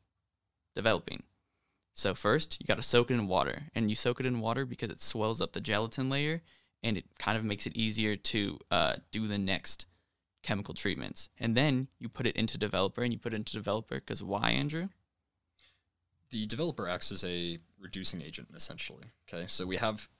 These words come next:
Speaker 2: uh, some silver that has formed on these sensitivity specs, but it's still amongst a bunch of silver halide crystals. So what happens is the, uh, be, uh, the function of the reducing agent is essentially to say, "Okay, wherever I see that there's a sensitivity spec, I'm going to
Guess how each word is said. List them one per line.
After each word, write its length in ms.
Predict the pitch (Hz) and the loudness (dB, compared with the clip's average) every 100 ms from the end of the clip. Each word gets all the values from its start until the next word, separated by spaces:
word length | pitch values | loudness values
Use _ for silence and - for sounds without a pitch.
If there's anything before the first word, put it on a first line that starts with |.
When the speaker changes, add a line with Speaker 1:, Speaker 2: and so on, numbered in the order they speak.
| _ | _
Speaker 2:
uh, 180 | 90 85 | -6 0
some 180 | 90 107 | 0 4
silver 440 | - - 127 120 98 | 6 6 6 0 -4
that 160 | 90 | -6
has 140 | - - | -6 -4
formed 320 | 101 92 87 | -4 -6 -6
on 100 | 87 | 0
these 120 | 87 | 2
sensitivity 500 | - - - 117 117 | 2 -2 -6 -4 -2
specs, 380 | - 113 110 - | -2 -2 0 0
but 220 | - 120 | 0 0
it's 120 | 117 | 4
still 240 | - 147 117 | 6 6 4
amongst 320 | 101 104 - | 0 -4 -6
a 40 | |
bunch 180 | 87 82 | -8 -2
of 80 | - | 0
silver 320 | - 92 85 | 0 -2 -10
halide 360 | - 95 92 - | -12 -12 -12 -12
crystals. 500 | - - - 92 - _ _ _ | -2 -2 -2 -10 -10 _ _ _
So 180 | - 110 | -4 -2
what 220 | 101 - | -2 -4
happens 460 | - 147 - 113 101 | -4 -2 -2 -2 -2
is 160 | 104 - | -2 -6
the, 320 | 95 98 101 _ _ _ _ _ _ _ _ _ _ _ - | -8 -14 -16 _ _ _ _ _ _ _ _ _ _ _ -10
uh, 100 | 101 | -8
be, 140 | - | -6
uh, 400 | - 85 82 90 101 | -8 -10 -12 -12 -10
the 100 | 110 | -2
function 320 | 143 160 117 | 0 0 0
of 40 | |
the 80 | 104 | -4
reducing 440 | 98 123 127 110 | -4 2 2 2
agent 300 | 85 92 85 | -2 -8 -6
is 120 | 82 95 | -4 -2
essentially 480 | 95 120 - 110 | 0 2 0 -2
to 80 | - | 0
say, 380 | - 95 92 95 | 0 2 -2 -6
"Okay, 380 | 104 - - - - _ _ _ | -8 -8 -8 -12 -18 _ _ _
wherever 400 | - 104 120 147 | -4 2 4 4
I 120 | 95 110 | 4 4
see 240 | - 120 | 4 2
that 160 | 110 101 | -4 -4
there's 160 | 98 | -2
a 40 | - | 0
sensitivity 580 | 82 73 - - 135 | 0 -2 -4 -2 2
spec, 380 | 120 - 120 - - | 2 2 -2 -6 -8
I'm 120 | 104 | -6
going 240 | 98 95 | -6 -6
to 400 | - 90 87 82 | -8 -8 -10 -12